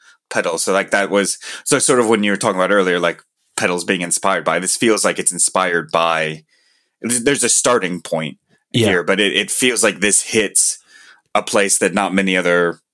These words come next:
Speaker 1: not many other people do. And then they have their own take on it and everything. And like I said, like, lovely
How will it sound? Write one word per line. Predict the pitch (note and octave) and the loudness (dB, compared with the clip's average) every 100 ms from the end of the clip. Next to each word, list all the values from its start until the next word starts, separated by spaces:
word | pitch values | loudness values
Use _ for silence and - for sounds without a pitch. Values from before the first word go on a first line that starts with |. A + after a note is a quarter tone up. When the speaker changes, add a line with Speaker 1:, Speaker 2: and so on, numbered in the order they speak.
| _ _ | _ _
Speaker 1:
not | G#2+ A2 G2+ | -2 0 0
many | G#2 | 0
other | F#2+ F#2 | 0 -2
people | A2+ F#2+ | -4 -4
do. | F#2 C3 B2+ A#2+ | -2 2 4 2
And | G#2 | 2
then | G2 | 0
they | F#2+ | 0
have | F#2+ F2+ G2 | 0 -2 -2
their | F2+ F2+ | 0 0
own | E2+ E2+ D#2+ - - - - | -2 -6 -10 -18 -20 -20 -10
take | - G2+ | -4 0
on | F#2+ F2 F2+ | 2 0 0
it | E2 | -4
and | E2 | -4
everything. | F2 F2 E2 F2 F2 | -4 -4 -4 -4 -4
And | E2 E2 - | -6 -10 -8
like | F2+ | -8
I | |
said, | - D2 D2 | -6 -8 -8
like, | D2+ D2+ - - - - _ - _ _ - - _ - | -14 -14 -20 -20 -20 -20 _ -20 _ _ -20 -20 _ -12
lovely | G2+ A2 G#2+ G#2 F#2+ F2+ E2+ | -6 -4 -2 -2 -2 -4 -10